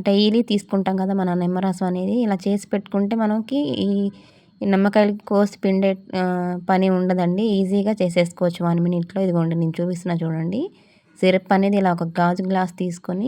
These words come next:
నేనైతే మనం టీ తాగే గ్లాస్ ఉంటుంది కదండి, ఆ గ్లాస్తో సగం పోసుకోండి సిరప్ అనేది. సరిపోతుంది మీకు, అది సరిపోతుంది మనిషికి. అలాగా టీ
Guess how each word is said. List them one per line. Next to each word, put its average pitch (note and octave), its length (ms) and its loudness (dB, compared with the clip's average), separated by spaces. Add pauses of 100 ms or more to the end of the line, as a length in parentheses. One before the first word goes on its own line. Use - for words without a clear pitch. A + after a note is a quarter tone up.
నేనైతే G3 380 0 (640)
మనం G3+ 240 6
టీ A3 180 2
తాగే A3 320 4
గ్లాస్ G3 380 2
ఉంటుంది G3 340 0
కదండి, F3 420 0
ఆ F3+ 120 2
గ్లాస్తో G3 580 -2
సగం G3 440 2
పోసుకోండి G3 560 0
సిరప్ F3 400 -4
అనేది. D3+ 300 -4 (760)
సరిపోతుంది F#3 640 2 (240)
మీకు, F3+ 260 0
అది E3+ 180 4
సరిపోతుంది F3 560 0
మనిషికి. F3 480 0 (1200)
అలాగా F#3 320 4
టీ F3+ 160 0